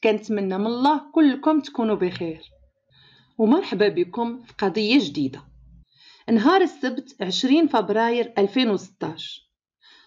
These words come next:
في واحد القرية صغيرة كتسمى لا باستيد دو كليرونس، كاينة في فرنسا. يان عيط في التليفون على جارهم برنار، وقال ليه: "أجي لعندنا دغيا،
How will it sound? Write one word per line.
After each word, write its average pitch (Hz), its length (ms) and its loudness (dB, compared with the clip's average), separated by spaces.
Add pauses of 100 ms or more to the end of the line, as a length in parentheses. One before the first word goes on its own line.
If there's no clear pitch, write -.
(100)
في - 100 -6
واحد 302 320 0
القرية 220 380 0
صغيرة 226 540 0
كتسمى 208 800 -2 (280)
لا 226 140 2
باستيد 202 600 -2
دو 156 120 -2
كليرونس، 208 720 0 (200)
كاينة 220 260 4
في 233 120 -4
فرنسا. 170 560 -6 (560)
يان 294 300 2
عيط 226 420 0
في - 60 -4
التليفون 247 560 2
على 196 140 0
جارهم 208 400 0
برنار، 165 540 -4 (500)
وقال 233 420 2
ليه: 269 420 4
"أجي 269 240 4
لعندنا 196 480 0
دغيا، 190 480 -2